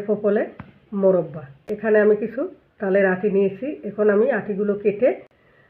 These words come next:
ফোফল বের করে নেব। আমি তালের ফোফলগুলো কেটে বের করে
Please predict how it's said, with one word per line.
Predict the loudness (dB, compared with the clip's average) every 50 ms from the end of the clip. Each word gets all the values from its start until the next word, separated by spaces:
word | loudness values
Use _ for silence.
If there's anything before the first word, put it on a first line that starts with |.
| _ _ _ -2
ফোফল | -2 0 2 2 0 4 6
বের | 4 4 4 4 2
করে | 2 2 4 2
নেব। | 2 0 -2 -4 -8 -8 -8 -10 -12 -12 -12 -8 -8 -8 -8 -10 _ _ _ _ _ _ _ _ _ _ _ _ _ _ _ _ _ _ _ _ _ _ _ _ _ _ _ _ _ _ _ _ _ _ _ _ _ _ _ -8
আমি | -2 4 4 4 4 4 -2 -8 -20 -20 _ -6
তালের | -2 0 2 2 2 0 0
ফোফলগুলো | -2 0 2 0 0 0 2 2 2 2 2 0 -10 -20 _ _ _ _ _ -20 -20 _ -20 _ -2
কেটে | -2 2 2 2 6 6
বের | 6 6 6 2
করে | 2 4 4